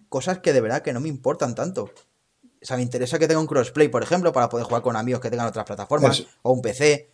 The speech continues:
Speaker 1: O sea, me puede interesar. A mí me gusta mucho el juego online, sí que es verdad que me, lo disfruto. Pues eso sí me interesa, pero que me interese si corre, que ponen que son sesenta F P S por segundo y no son sesenta, son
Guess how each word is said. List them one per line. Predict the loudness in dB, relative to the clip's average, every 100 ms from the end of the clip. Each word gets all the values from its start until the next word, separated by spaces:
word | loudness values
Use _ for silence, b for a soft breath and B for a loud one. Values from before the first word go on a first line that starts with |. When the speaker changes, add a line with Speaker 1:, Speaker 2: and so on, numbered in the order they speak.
| _
Speaker 1:
O | _
sea, | -4 -4 -8
me | -14 -12 -10
puede | -8 -8
interesar. | -4 -4 -4 -8 -10
A | -10
mí | -4
me |
gusta | -4 -4 -6
mucho | -6 -4
el |
juego | -2 -2
online, | -2 -4
sí | -6
que | -6
es |
verdad | -2 -2
que | -4
me, | -8 -12 -16 -20 -20 _ _ _ -16
lo | -12
disfruto. | -6 -2 -2 -2 b b b b _ _ _
Pues | -14 -10
eso | -8
sí | -4 -4
me |
interesa, | -4 -2 -2 -2 -4
pero | -6 -10
que | -8
me | -10
interese | -10 -8 -6 -2 0 0 -2 -8 _ _ _ _ _ _
si | -6 -4 2
corre, | 4 6 6 6 2 -10 _
que | 2 4
ponen | 4 2
que | 4 6 6 6
son | 2 -4
sesenta | -4 -2 0
F | 2 2
P | 4
S | 4 2
por | 0 0
segundo | 0 -2 0 4 6 6
y | 2 -6 -4
no | -4
son | -4 -4
sesenta, | -4 -4 -4 -4 -4
son | 0 0 -2